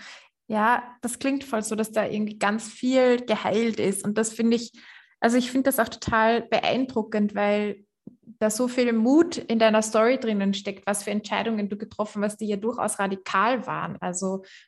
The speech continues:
wo sicher viele, mich eingeschlossen, ich meine, ich habe meinen Job gekündigt, das fand ich schon ziemlich mutig so, <laughs> aber, aber dann zu sagen, ja, ich reise jetzt, ähm,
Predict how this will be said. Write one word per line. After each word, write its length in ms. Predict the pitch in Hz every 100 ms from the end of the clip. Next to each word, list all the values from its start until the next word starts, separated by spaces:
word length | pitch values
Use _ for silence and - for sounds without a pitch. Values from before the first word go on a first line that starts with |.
| -
wo 80 | 214
sicher 300 | 240 233 220
viele, 560 | - 226 262 277 269
mich 220 | 240 - -
eingeschlossen, 580 | 196 247 254 254 254
ich 80 | 226
meine, 140 | 214 202
ich 100 | 214
habe 120 | 208
meinen 200 | 190 185
Job 220 | 202 -
gekündigt, 520 | 254 254 262 285 262
das 120 | 214
fand 200 | - 190
ich 120 | 208 -
schon 180 | 208
ziemlich 320 | 202 220 240 240
mutig 580 | 214 240 269 302 330
so, 100 | -
<laughs> 340 | 269 427 - -
aber, 560 | 254 269 240 - 240 - 494 539 508 508
aber 200 | 262 247
dann 200 | 240 254
zu 120 | 233
sagen, 460 | 269 226 202 214 214
ja, 440 | 214 208 226 233 -
ich 180 | 233 -
reise 240 | 190 220
jetzt, 360 | 220 - - -
ähm, 580 | 196 202 202 202 208 220